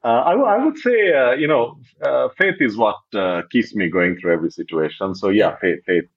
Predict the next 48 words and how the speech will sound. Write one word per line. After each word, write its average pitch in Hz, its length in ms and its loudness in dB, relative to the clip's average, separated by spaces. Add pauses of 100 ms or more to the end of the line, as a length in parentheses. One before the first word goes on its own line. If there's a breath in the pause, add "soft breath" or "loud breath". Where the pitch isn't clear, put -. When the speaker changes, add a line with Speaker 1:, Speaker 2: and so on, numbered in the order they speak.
Speaker 1:
faithful 90 500 -2
is, 76 160 -12
is 78 220 -8
one 82 340 -2
big, 87 220 -4 (120)
uh, 73 180 -4 (440)
uh, 76 300 -2
thing 90 160 -2
in 80 100 -4
my 73 140 -2
life. 73 320 0 (560)
And 80 280 -4
one 117 140 2
of 123 80 0
the 110 160 2
things 104 240 -2
that 87 140 -2 (100)
I 87 380 2
value, 82 340 2
which 82 220 -4
I 78 100 -2
guess 80 300 -6
not, 78 260 -6
not 76 260 -6
much, 80 280 -2 (160)
uh, 80 180 0
in 80 140 -8
terms 80 280 -8
of 76 120 -10
a 69 40 -6
business 87 380 -4
value, 90 340 0
but, 85 280 -6 (100)
uh, 73 200 -6
humility. 101 520 0
I, 85 220 2
I - 20 0
believe, 90 500 -2
uh, 82 240 -6
a 82 40 -6
lot 90 340 0
in 85 220 -12 (460)
humility. 90 680 -4 (380)
Uh, 101 300 2 (100)
but, 110 240 0 (100)
uh, 104 280 2 (100)
also, 127 580 2
um, 101 360 0